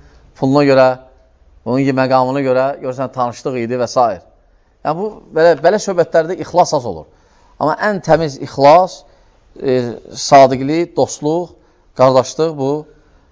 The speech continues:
əlhamdülillah, İslamdadır. Aydındır, qardaşlar. Və ona görə Şeyx Rahimullah həmçinin buyurur ki, təkfir məsələsində, ümumiyyətlə, hakimlərin təkfir məsələsində gərək, e, uzaq dayanaq. Əksinə, Şeyx buyurur ki, Rahimullah,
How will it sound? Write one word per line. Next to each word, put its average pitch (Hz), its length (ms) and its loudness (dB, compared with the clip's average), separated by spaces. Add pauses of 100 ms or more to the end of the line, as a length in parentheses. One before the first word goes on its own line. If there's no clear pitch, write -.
(100)
əlhamdülillah, 127 680 0
İslamdadır. 127 640 0 (960)
Aydındır, 151 300 2
qardaşlar. 147 600 2 (540)
Və 185 80 4
ona 240 120 2
görə 214 220 0
Şeyx 202 260 -6
Rahimullah 180 400 -4
həmçinin 165 240 -14
buyurur 156 240 -10
ki, 202 220 -10 (480)
təkfir 185 320 -4
məsələsində, 147 540 -4
ümumiyyətlə, 143 340 -4
hakimlərin 135 460 -2
təkfir 147 260 -10
məsələsində 120 560 0 (800)
gərək, 147 400 4 (200)
e, 127 200 -8 (320)
uzaq 127 320 4
dayanaq. 90 320 -6 (800)
Əksinə, 151 280 -2
Şeyx 131 280 -4
buyurur 139 240 -2
ki, 135 100 -8
Rahimullah, 131 540 2